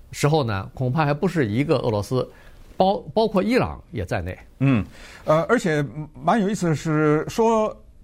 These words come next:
Speaker 2: 普廷是杀人犯呢，这个从多个层面上可以这样讲，包括他对他一些持不同政见的人下的毒手，
Speaker 1: 对，对，对。
Speaker 2: 在英国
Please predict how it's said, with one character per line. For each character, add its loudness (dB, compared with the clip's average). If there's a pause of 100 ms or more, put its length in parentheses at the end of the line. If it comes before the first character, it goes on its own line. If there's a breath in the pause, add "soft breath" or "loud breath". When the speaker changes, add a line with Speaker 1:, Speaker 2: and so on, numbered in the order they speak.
Speaker 2:
普 2
廷 2
是 2
杀 2
人 0
犯 0
呢， -2
这 -2
个 0
从 -4
多 2
个 2
层 -2
面 0
上 0
可 2
以 2
这 -2
样 0
讲， -2
包 0
括 -2
他 0
对 0
他 2 (300 loud breath)
一 0
些 2
持 0 (420 loud breath)
不 2
同 -2
政 0
见 2
的 2
人 0
下 0
的 -2
毒 0
手， -4
Speaker 1:
对， 0
对， -6
对。 -8
Speaker 2:
在 2 (100)
英 2
国 2